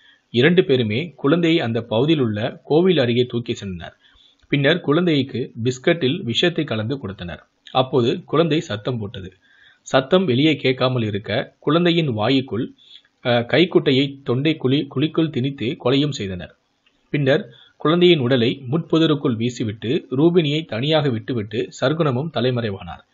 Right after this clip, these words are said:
இந்த தகவல் கிடைத்ததுமே சரவணப்பட்டி போலீசார் சம்பவ இடத்திற்கு விரைந்து சென்று குழந்தையின் உடலை மீட்டு கோவை அரசு ஆஸ்பத்திரிக்கும் அனுப்பி வைத்தனர்.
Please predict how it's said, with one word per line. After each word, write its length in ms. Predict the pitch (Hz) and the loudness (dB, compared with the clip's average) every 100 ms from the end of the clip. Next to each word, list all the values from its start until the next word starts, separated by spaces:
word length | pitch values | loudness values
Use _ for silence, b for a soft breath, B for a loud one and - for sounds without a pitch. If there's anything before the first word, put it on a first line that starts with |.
| b b b b b | b b b b b
இந்த 220 | 147 151 | 2 4
தகவல் 420 | 139 139 156 180 | 6 4 4 2
கிடைத்ததுமே 680 | 180 139 151 151 131 107 127 - | 2 2 4 2 2 -2 -6 -6
சரவணப்பட்டி 600 | - 143 175 160 135 123 | 0 2 2 0 -2 -4
போலீசார் 520 | 110 107 147 - 117 - | -4 -2 -2 0 -4 -4
சம்பவ 340 | - 127 151 | -6 -2 4
இடத்திற்கு 400 | 156 135 127 123 | 4 2 -2 -4
விரைந்து 320 | 107 117 135 | -4 -2 -2
சென்று 440 | 123 107 104 117 - _ | -4 -6 -6 -6 -6 _
குழந்தையின் 440 | - 165 170 160 | 0 2 2 2
உடலை 320 | 123 131 135 | 0 2 2
மீட்டு 420 | 117 104 104 135 180 | 2 -2 -4 -6 -6
கோவை 360 | - 147 170 147 | 2 4 4 2
அரசு 340 | 120 127 139 | 2 0 -2
ஆஸ்பத்திரிக்கும் 580 | 113 113 117 117 98 156 | -2 -4 -10 -10 -8 -4
அனுப்பி 280 | 135 120 101 | -4 -4 -6
வைத்தனர். 380 | 90 92 90 | -10 -12 -18